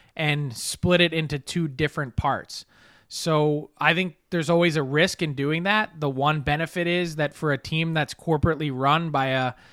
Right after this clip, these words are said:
uh, a major, you know, telecom business in Comcast, to really take some of the corporate heat off of the general manager so that they can just focus on building their hockey team. And that was one issue that I think Chuck Fletcher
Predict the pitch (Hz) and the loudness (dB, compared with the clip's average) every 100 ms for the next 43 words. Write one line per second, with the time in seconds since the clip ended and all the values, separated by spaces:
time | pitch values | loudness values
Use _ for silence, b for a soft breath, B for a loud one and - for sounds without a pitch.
0 | b b b - 139 131 131 147 139 147 | b b b -10 -6 -4 -4 -6 -4 -2
1 | 156 143 156 151 143 123 _ - 139 127 | -2 0 0 2 0 -4 _ -10 -8 -6
2 | - 165 165 185 180 180 190 185 196 - | -2 -2 0 0 0 2 0 -2 -4 -6
3 | - - 143 131 147 151 165 196 202 202 | -10 -10 -10 -4 -2 -2 0 2 2 0
4 | - b b b b - - 175 170 165 | -8 b b b b -12 -2 0 2 4
5 | 160 151 135 139 _ _ _ - 147 175 | 2 0 -4 -10 _ _ _ -14 -2 2
6 | 190 190 - 180 165 180 165 127 127 - | 4 2 2 0 0 -2 -2 -4 -8 -2
7 | 175 175 202 - - 208 220 _ 165 180 | 0 2 0 -2 -4 -4 -4 _ -2 -2
8 | 202 190 170 170 165 175 180 165 175 185 | -2 -6 -6 -4 -2 0 0 0 -2 -4
9 | 208 214 156 147 143 _ 147 143 143 147 | -4 -4 -2 -2 -2 _ -6 -6 -4 -6
10 | 143 139 - 139 135 143 156 143 127 113 | -6 -6 -6 -6 -4 -4 -4 -4 -6 -2
11 | 139 139 139 127 120 113 123 160 - 185 | 0 0 -2 -4 -2 -2 -2 -6 -6 -4
12 | 185 151 147 127 123 143 143 143 - 156 | -2 0 0 -2 -2 -2 -2 -4 -4 -4
13 | 143 135 127 143 120 160 135 - 139 135 | -2 -2 -4 -8 -6 -2 -2 -2 -4 -2
14 | 147 135 | -2 -2